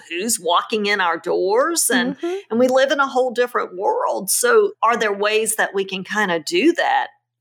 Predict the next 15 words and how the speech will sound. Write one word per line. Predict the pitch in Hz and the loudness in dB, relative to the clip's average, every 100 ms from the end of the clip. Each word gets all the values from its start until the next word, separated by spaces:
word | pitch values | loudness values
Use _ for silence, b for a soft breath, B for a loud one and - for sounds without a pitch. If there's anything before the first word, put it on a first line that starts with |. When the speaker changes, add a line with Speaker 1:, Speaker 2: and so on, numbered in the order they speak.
| _ | _
Speaker 2:
There | 254 247 | 0 0
are | 233 381 539 | 0 2 2
a | |
couple | - 214 185 | 2 -2 2
of | 175 160 | 0 2
ways. | 160 170 170 180 B B B | 2 2 0 -4 B B B
One | 196 208 302 | -2 2 2
of | 392 | 2
the | - | 0
things | 185 180 175 | 0 0 -2
that | 170 | 0
I | 156 | 0
really | 156 151 175 202 190 165 160 - 165 | 0 -2 0 2 2 2 0 -2 -2
like | 147 139 135 - - | 0 0 -4 -8 -2
is | 165 156 156 156 | 2 2 0 -6